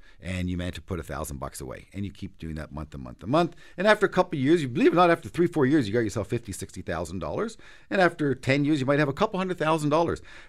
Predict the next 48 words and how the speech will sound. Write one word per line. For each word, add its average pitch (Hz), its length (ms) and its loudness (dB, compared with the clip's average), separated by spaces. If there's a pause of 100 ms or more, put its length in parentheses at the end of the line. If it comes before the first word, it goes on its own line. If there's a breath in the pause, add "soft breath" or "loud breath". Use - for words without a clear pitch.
(460 loud breath)
Then 170 160 6
all 214 80 6
of 185 40 4
a - 40 -2
sudden, 180 120 0
the 139 60 2
market 120 320 0
falls 80 360 -2 (160)
thirty 95 240 0
percent, 80 460 -8 (1400)
and 110 100 -2
all 110 80 2
of 110 40 0
a 104 60 -4
sudden, 107 280 0
your 95 160 -2 (100)
hundred 147 240 2
thousand 98 240 -2
dollars 90 220 -4
turns 95 200 -8
back 98 200 -6
to - 80 -14
seventy. 82 480 -8 (680)
What's 95 220 -8
going 90 180 -4
through 87 200 -6
your 85 120 -4
mind? 78 420 -8
Do 82 80 -10
you 90 100 -6
keep - 280 -6 (520)
the 117 80 -2
process 113 360 -2
going, 220 460 4
which 92 140 -4
is 90 80 -4
what 85 160 -6
you 73 120 -8
should 202 300 -2
do, 110 260 0 (200 soft breath)
or 104 200 0
do 90 120 -6
you 90 340 -4
jump 85 240 -6
ship 87 280 -6
and 92 80 -6
say, 85 120 -6
"This 78 280 -8